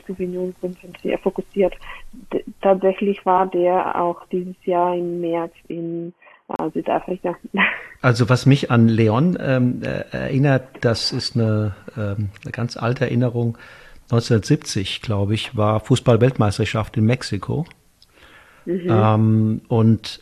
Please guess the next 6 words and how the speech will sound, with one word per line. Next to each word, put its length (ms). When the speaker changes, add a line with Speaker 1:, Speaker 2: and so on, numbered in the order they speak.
Speaker 2:
Leon 720
war 420
meines 480
Wissens 600
der 220
Ort, 360